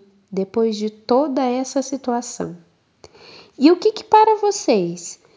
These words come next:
deveria acontecer nesse bosque para ser o mais justo? Pensem juntos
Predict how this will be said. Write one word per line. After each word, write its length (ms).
deveria 560
acontecer 680
nesse 280
bosque 500
para 240
ser 300
o 40
mais 340
justo? 640
Pensem 460
juntos 680